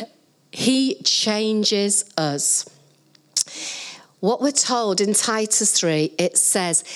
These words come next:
"He washed away our sins, giving us a new birth and new life through the Holy Spirit. He generously poured out the Spirit upon us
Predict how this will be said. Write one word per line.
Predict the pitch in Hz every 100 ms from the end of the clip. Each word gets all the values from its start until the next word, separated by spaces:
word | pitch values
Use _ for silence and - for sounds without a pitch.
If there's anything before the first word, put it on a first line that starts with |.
| - -
"He | - 294 302 262 226
washed | 151 156 214 277 - - -
away | 262 240 226
our | 214 208
sins, | - 165 147 139 131 - - - - -
giving | 214 220 220
us | 180
a | 175
new | 156 175 208 226
birth | 214 175 160 151 - - - -
and | 185 175 185 180
new | 202 233 262 254
life | 240 240 196 139 131 - - - - - -
through | - 175 156
the | 156
Holy | 151 143 143
Spirit. | - - 143 135 131 - - - - -
He | 240 240 185
generously | 165 175 269 320 330 277 202 170 - 160 147
poured | - 175 156 151
out | 147 139
the | 151
Spirit | - - 214 214 220 220
upon | 226 - 196 190
us | - 143 135 -